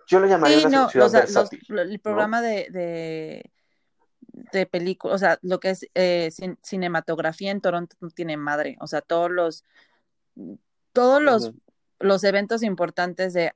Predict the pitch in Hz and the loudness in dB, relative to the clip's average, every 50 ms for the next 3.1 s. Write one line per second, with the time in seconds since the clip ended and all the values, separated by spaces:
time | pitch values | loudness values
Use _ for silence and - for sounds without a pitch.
0 | - - 175 180 185 190 196 _ - 202 202 202 202 202 _ _ _ _ _ _ | -2 2 2 4 2 2 -2 _ -8 -6 -6 -6 -6 -8 _ _ _ _ _ _
1 | _ - - 180 175 170 170 165 165 165 165 165 160 160 156 151 156 160 160 - | _ -10 -6 -4 -2 -2 -2 -2 -2 -4 -4 -6 -6 -8 -10 -12 -14 -16 -10 -2
2 | - 170 165 170 170 - - 196 196 196 196 196 196 202 202 202 196 196 190 190 | -2 -2 -2 -2 -8 -6 -4 -2 -2 -2 -2 -4 -4 -2 -2 -2 -2 -2 -2 -4
3 | 190 | -6